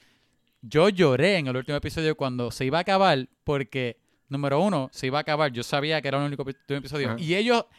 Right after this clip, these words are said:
Speaker 1: ellos sabían que se iba a acabar.
Speaker 2: Sí.
Speaker 1: Y se acaba triste también.
Speaker 2: Sí, sí.
Speaker 1: Y e-, eso como que me, me dolió y yo lo lloré. Y llegó un punto que yo mismo dije, yo, qué zángano. Como,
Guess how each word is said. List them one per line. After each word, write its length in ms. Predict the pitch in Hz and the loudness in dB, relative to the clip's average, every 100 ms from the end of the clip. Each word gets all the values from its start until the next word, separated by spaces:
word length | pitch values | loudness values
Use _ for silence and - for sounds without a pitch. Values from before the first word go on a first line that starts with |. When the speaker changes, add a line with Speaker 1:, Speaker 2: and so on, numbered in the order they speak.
| _ | _
Speaker 1:
ellos 680 | 196 233 208 156 127 - - | 4 4 6 2 0 -6 -16
sabían 680 | - - 139 135 202 196 123 | -12 -4 -2 0 2 2 0
que 140 | 113 139 | -4 -8
se 140 | 151 | -4
iba 100 | 143 | -4
a 40 | 139 | -2
acabar. 360 | 131 131 120 101 - _ _ _ _ _ _ _ | -2 0 -2 -4 -8 _ _ _ _ _ _ _
Speaker 2:
Sí. 60 | 170 | -6
Speaker 1:
Y 40 | |
se 100 | - | -2
acaba 320 | 147 131 151 165 | -2 0 0 0
triste 340 | - 170 143 | -2 -2 -4
también. 520 | 117 117 131 123 98 - | -4 -6 -6 -6 -8 -12
Speaker 2:
Sí, 80 | 104 | -10
sí. 160 | 95 92 _ | -10 -12 _
Speaker 1:
Y 80 | 135 | -6
e-, 160 | 139 - _ _ _ _ _ _ _ | -6 -8 _ _ _ _ _ _ _
eso 280 | 160 165 196 | -4 -2 -2
como 240 | 185 170 | -2 -2
que 240 | 143 131 123 _ _ - _ _ _ _ _ _ _ | -4 -6 -8 _ _ -20 _ _ _ _ _ _ _
me, 360 | 139 147 151 147 147 | -6 -2 0 -2 -2
me 180 | 160 | 0
dolió 440 | 165 160 175 226 240 | 2 4 6 6 4
y 120 | 170 | -2
yo 180 | 151 160 | 0 2
lo 100 | 190 | 4
lloré. 380 | 196 196 202 175 | 2 2 2 0
Y 140 | 165 165 | 0 2
llegó 160 | 165 | 2
un 100 | 190 | 2
punto 240 | 202 233 214 | 0 -2 -2
que 100 | 160 | -2
yo 120 | 160 | -2
mismo 240 | 196 190 | 0 0
dije, 180 | 190 185 | 2 0
yo, 160 | 143 135 | 0 -2
qué 140 | 170 | -4
zángano. 500 | - 135 156 160 123 | -4 -4 -4 -6 -10
Como, 220 | 117 139 | -12 -14